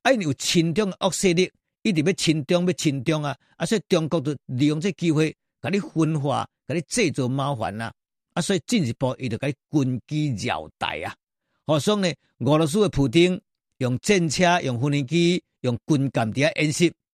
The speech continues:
这甲习近平咧军机绕台，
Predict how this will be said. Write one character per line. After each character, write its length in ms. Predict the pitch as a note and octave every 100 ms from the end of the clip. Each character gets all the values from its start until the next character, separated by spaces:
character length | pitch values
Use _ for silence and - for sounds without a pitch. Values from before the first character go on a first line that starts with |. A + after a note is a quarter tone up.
| _ _ -
这 120 | F3
甲 260 | D#3+ E3+ D#3+ _ _ _ _
习 220 | - - C3+
近 180 | E3+
平 260 | D#3 G#2 G#2 -
咧 140 | - D#3
军 280 | - D#3+ D3+
机 160 | D#3
绕 200 | D3+ D3
台， 220 | G#2+ F2+